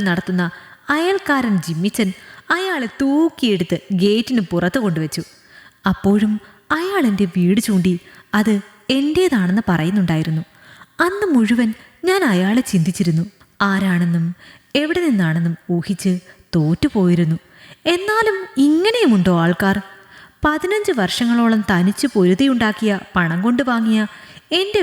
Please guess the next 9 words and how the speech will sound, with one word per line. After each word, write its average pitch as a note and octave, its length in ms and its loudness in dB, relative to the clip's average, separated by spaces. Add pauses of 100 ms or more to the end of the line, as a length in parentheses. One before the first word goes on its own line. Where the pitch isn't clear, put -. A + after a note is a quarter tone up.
വീട് G3+ 280 2 (100)
മാത്രമേ A3+ 360 0 (120)
കിട്ടിയുള്ളൂ A#3+ 440 2 (280)
അയാൾക്ക് D4 360 0
അവകാശം D4 440 0
പറഞ്ഞു D4+ 260 0
വരാൻ. D4 180 0 (720)
ഇത് G#3+ 120 2 (120)
ഭ്രാന്ത് F3+ 460 0